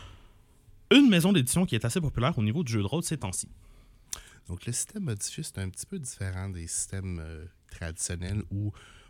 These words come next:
Speaker 2: on va lancer des D vingt, mais on n'espère pas avoir le plus haut possible sur un D vingt, on espère avoir le plus bas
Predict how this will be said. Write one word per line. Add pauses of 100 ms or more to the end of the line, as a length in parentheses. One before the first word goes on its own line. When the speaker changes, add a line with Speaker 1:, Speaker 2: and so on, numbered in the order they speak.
(100)
Speaker 2:
on
va
lancer
des
D
vingt,
mais
on
n'espère
pas
avoir
le
plus
haut
possible
sur
un
D
vingt,
on
espère
avoir
le
plus
bas